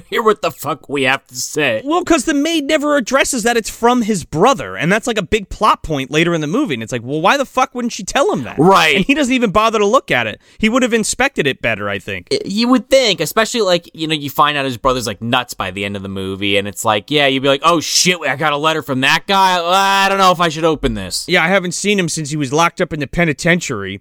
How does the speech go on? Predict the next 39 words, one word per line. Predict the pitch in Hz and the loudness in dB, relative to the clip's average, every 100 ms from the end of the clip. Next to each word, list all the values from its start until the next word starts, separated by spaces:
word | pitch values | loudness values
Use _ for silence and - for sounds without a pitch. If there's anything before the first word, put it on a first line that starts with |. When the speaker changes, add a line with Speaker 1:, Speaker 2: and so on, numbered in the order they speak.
| _ | _
Speaker 2:
by | 135 113 | 0 0
the | 110 | -2
way. | 104 104 95 104 - - | -6 -6 -6 -8 -12 -8
So | - | -2
he's, | 220 262 254 - | 0 -2 -6 -6
so | 262 | -2
he | 247 269 | 0 0
hooks | 269 - | -2 -2
up | 214 | -4
with | 165 | -4
Powell, | - 139 151 | -2 0 0
and | 143 | -2
he's | 127 | -4
like, | 117 - - - | -6 -12 -20 -6
and | 165 | 0
they're | 180 | 0
talking | - 170 165 170 | 2 0 0 0
about | 160 160 | 0 -2
the | - | -4
killings | - 160 156 156 | -2 0 -2 -4
and | 156 | -6
shit, | - 170 | -4 -4
and | |
he's | 143 | -4
like, | 117 95 | -8 -4
"Oh, | 139 131 | -2 -2
so | 110 | -2
you | 135 117 | -2 -2
think | 131 | -4
we | 131 | -2
got | 127 | 0
a | 117 | -2
psychopath | - 131 156 147 139 127 | -2 -2 -2 -2 -2 -2
on | 127 | -2
our | 120 113 | -2 -2
hands?" | 117 113 107 | -4 -4 -6
And | 113 | -8
he's | 107 | -6
like, | 123 113 | -4 -6